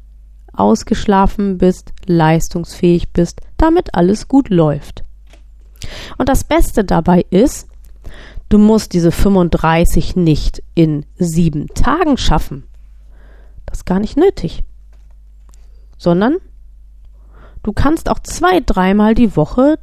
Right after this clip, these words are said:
dir sagen, "Ach, ähm, ist nicht so schlimm, ich habe nur drei oder nur zwei", so wie ich zum Beispiel diese Nacht, habe ich nur zwei Schlafzyklen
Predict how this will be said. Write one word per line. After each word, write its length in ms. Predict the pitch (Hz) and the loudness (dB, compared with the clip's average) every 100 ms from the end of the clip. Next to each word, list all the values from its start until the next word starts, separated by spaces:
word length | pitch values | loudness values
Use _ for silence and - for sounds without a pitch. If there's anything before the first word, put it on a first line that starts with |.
| - | 0
dir 160 | 285 240 | 2 4
sagen, 380 | 214 226 226 - | 4 2 0 -2
"Ach, 360 | 262 240 - - - - - - - - - - | 2 4 2 0 -10 -20 -20 -20 -20 -20 -8 0
ähm, 400 | 214 202 202 190 - | 2 2 0 -4 -2
ist 180 | - 269 | 2 4
nicht 160 | 262 | 4
so 100 | 220 | 4
schlimm, 480 | - - 220 262 294 - - - | 2 2 4 4 0 -4 -18 -4
ich 200 | 196 - | 0 2
habe 300 | 208 202 190 | 2 2 2
nur 300 | 180 175 170 | 2 2 0
drei 560 | - 226 254 185 160 - - | 0 0 2 2 0 -4 -8
oder 220 | 165 151 | -4 -4
nur 380 | 151 151 143 147 - - - | -4 -8 -12 -14 -20 -20 -14
zwei", 500 | - 202 240 254 180 | -6 0 2 4 2
so 140 | 170 | 0
wie 60 | 160 | -2
ich 120 | - | -2
zum 140 | - 220 | -2 -2
Beispiel 280 | 196 - | -2 -2
diese 280 | 170 170 160 | 0 0 0
Nacht, 260 | 160 151 - | -4 -2 -2
habe 140 | 175 | 0
ich 80 | 165 | 0
nur 140 | 190 | -2
zwei 260 | - 226 262 | 0 0 0
Schlafzyklen 800 | - 175 170 - - 170 170 160 | 0 0 -2 -4 -8 -4 -2 -2